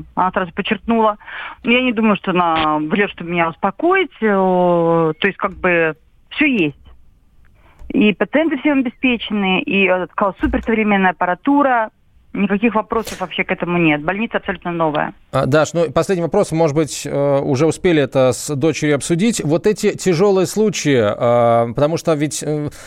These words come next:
Speaker 2: в реанимационных, э, на реанимационных койках оказываются не только люди пожилые с сопутствующими заболеваниями, но и молодые тоже. Вот эти случаи,
Speaker 1: Нет,
Speaker 2: когда
Speaker 1: ничего не
Speaker 2: молодые
Speaker 1: успели обсудить,
Speaker 2: оказываются
Speaker 1: ребята, она спит, а, двадцать четыре часа прошло, она пришла,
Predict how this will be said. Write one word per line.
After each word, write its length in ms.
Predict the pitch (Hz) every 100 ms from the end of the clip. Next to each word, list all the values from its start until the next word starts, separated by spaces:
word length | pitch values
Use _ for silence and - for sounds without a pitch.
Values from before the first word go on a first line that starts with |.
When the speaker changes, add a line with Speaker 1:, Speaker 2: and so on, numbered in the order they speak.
| -
Speaker 2:
в 640 | 151 160 156 147 135 139 143
реанимационных, 580 | 165 165 - 180 -
э, 340 | - 151 147 147
на 100 | 151
реанимационных 480 | 160 160 - 170 -
койках 280 | 175 - 151
оказываются 500 | 170 156 160 - 160
не 60 |
только 240 | 208 196 170
люди 240 | 160 147
пожилые 480 | - 165 156 175 214
с 60 | -
сопутствующими 540 | 143 160 165 156 156
заболеваниями, 520 | 131 160 156 147 135
но 140 | 143 160
и 120 | 160
молодые 540 | 160 160 160 143 180
тоже. 420 | - 214 143 139 - - -
Вот 120 | 175
эти 140 | 208 214
случаи, 260 | 262 254
Speaker 1:
Нет, 80 | 254
Speaker 2:
когда 140 | 214
Speaker 1:
ничего 100 | 208
не 60 | 220
Speaker 2:
молодые 240 | 233 294 240
Speaker 1:
успели 140 | 196
обсудить, 80 | 208
Speaker 2:
оказываются 560 | 220 180 381 320 190
Speaker 1:
ребята, 420 | 294 277 262 240 233
она 260 | 247 262 - _
спит, 420 | 277 302 330 - - -
а, 320 | 240 226 220
двадцать 160 | 214 233
четыре 180 | - 233
часа 120 | 247
прошло, 460 | 233 226 277 294 269
она 420 | 226 208 196 185
пришла, 240 | 208 247